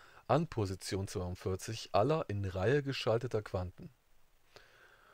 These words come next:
Somit gab es neunundneunzig freie Plätze innerhalb dieses fluktuierenden Quantenfeldes,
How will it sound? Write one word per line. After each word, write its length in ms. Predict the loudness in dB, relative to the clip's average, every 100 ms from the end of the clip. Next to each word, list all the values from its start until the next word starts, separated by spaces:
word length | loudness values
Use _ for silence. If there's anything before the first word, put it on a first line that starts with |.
| _
Somit 420 | 0 4 4 6
gab 180 | 8 8
es 140 | 6 4
neunundneunzig 640 | 4 4 2 2 0 -6
freie 400 | 2 4 6 4
Plätze 400 | 2 -4 0 0
innerhalb 500 | 0 0 2 2 0
dieses 300 | -4 -2 -4
fluktuierenden 760 | -4 -4 -4 -4 -2 -2 -4
Quantenfeldes, 1040 | -6 -2 -2 -2 -8 -4 -2 2 2 2